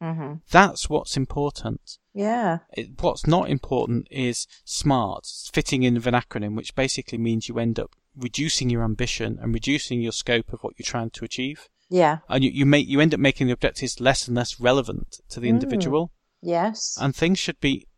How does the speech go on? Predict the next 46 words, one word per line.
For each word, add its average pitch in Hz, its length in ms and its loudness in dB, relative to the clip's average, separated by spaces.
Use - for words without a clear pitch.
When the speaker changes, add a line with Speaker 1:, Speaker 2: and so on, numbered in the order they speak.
Speaker 2:
they 139 80 -10
should 143 200 -2
add 131 140 2
value 170 240 2
to - 120 2
the 151 60 2
organisation, 120 580 -2
they 113 60 -4
should 170 220 -4
be 135 80 0
motivating, 113 580 0
they 110 80 -6
should 110 180 -8
be 110 80 -10
challenging. 107 560 -8
Speaker 1:
Mm-hmm. 202 340 2
Speaker 2:
And 127 80 2
that's, 180 240 4
that's 196 300 2
what's - 220 -2
important 175 480 -4
in 127 100 0
a 127 60 0
performance - 480 0
objective. - 400 -12
Speaker 1:
Yeah, 208 340 4
I, 196 200 0
I 180 120 4
would 180 120 4
agree, 180 340 4
John, 160 300 2
definitely. 160 720 0
Yes. 170 240 4
Speaker 2:
And 180 80 6
I 185 40 6
w-, 180 180 2
and 165 160 4
I 160 60 4
would 190 240 -2
say 165 180 2
that 139 120 -2
you 127 120 -8
could, 135 300 -4
you 139 140 -12
could 147 180 -6
apply, 143 320 -4